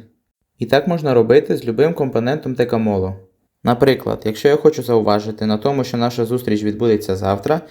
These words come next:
то я скажу: «Morgen treffen wir uns wegen des Projektes entspannt im Büro». Але, в принципі,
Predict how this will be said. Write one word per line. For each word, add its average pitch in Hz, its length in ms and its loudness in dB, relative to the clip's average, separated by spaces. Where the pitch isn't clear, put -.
то 107 100 -2
я 107 100 4
скажу: 117 360 0
«Morgen 110 760 0
treffen 139 340 2
wir 117 160 4
uns 120 500 0
wegen 117 360 0
des 110 200 0
Projektes 110 600 0
entspannt 117 520 0
im 127 180 -4
Büro». 110 340 2
Але, 120 180 6
в 117 120 -4
принципі, 156 680 4